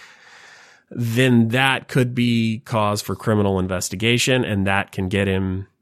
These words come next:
kicked out of the House, and that could cost Kevin McCarthy his speakership, and boy, he doesn't want that.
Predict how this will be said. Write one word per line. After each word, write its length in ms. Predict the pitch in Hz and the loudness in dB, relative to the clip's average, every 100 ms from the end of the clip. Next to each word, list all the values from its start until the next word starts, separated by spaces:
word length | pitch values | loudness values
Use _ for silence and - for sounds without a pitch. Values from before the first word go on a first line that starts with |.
| _ - | _ -2
kicked 240 | 107 - | -2 0
out 160 | 98 95 | -2 -2
of 60 | |
the 100 | 87 | -4
House, 520 | 98 113 131 160 - - | 0 2 2 0 -4 -6
and 320 | 104 101 95 - 117 | -4 -2 -4 -6 -4
that 360 | 107 104 - | 0 0 -2
could 220 | - 107 | -2 -2
cost 340 | 110 98 95 - | -2 -2 -2 -2
Kevin 320 | 104 101 98 | -2 -2 -2
McCarthy 480 | 95 98 98 104 101 | -4 -2 -2 -2 -4
his 160 | 92 | -4
speakership, 680 | - 107 107 117 - 135 139 - | -4 -4 -2 -2 2 2 0 -2
and 360 | 104 98 92 - - - _ - | 0 0 0 -4 -18 -20 _ -12
boy, 600 | 104 101 101 113 117 117 | -6 0 2 6 6 6
he 100 | 117 | 4
doesn't 280 | 113 113 110 | 4 4 4
want 180 | 107 | 4
that. 240 | 92 76 | 2 -6